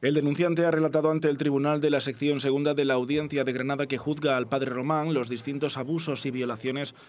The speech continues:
a las que supuestamente fue sometido por parte de este sacerdote en la casa parroquial del Templo de San Juan María Vianney del barrio granadino del Zaidín y en el inmueble que el grupo de los Romanones tenía en Los Pinillos.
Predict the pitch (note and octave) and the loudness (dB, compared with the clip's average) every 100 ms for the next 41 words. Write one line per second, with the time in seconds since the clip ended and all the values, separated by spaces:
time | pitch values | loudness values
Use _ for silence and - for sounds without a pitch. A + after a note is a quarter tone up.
0 | - - A#2+ A2+ C3+ C3+ C3 D#3+ D#3+ C#3 | -18 -6 -4 -2 -4 -6 0 0 0 -2
1 | C#3 C3+ B2 C3+ A#2+ C3 A#2+ B2 B2+ A#2 | -2 -4 -2 -4 -4 -6 -4 -4 -4 -6
2 | A2+ B2 C3 B2+ B2+ - A2+ A#2+ C#3+ C#3+ | -6 -6 -4 -2 -4 -4 -8 -6 -6 -4
3 | B2 G2+ E2 - - A2+ A#2 C#3 C#3 C#3+ | -6 -8 -12 -20 -8 -4 -2 -2 -2 -4
4 | C3+ B2+ A#2 C#3 C#3 C3 A#2+ C3+ C#3 C#3 | -4 -6 -2 0 0 -2 -2 -2 -2 -4
5 | A#2+ A#2+ A#2+ B2 A#2+ A#2+ C#3 D3+ C#3+ A#2+ | -4 -6 -4 -4 -2 -2 -2 0 0 -2
6 | D3 E3 E3 B2+ A#2 C#3+ D#3 C#3 C3+ B2 | -2 -2 -2 -6 -2 -2 -2 -2 -4 -4
7 | D3+ C3+ G#2+ G#2+ D#3 D#3+ F#2 - _ - | -4 -4 -8 -4 -2 -2 -6 -18 _ -6
8 | B2+ C3+ C3 C3 F3 F#3+ F#3 E3 C3+ C#3+ | -2 0 -2 0 0 -2 0 0 0 0
9 | E3+ D3+ B2+ A2 C3+ F3+ F3 B2 A2+ G#2+ | 0 0 -2 -4 -2 -2 -2 -4 -6 -6
10 | A#2 C3 A#2+ A2 A2+ A#2+ G2+ F2+ E2 | -4 -4 -4 -6 -4 -4 -4 -8 -12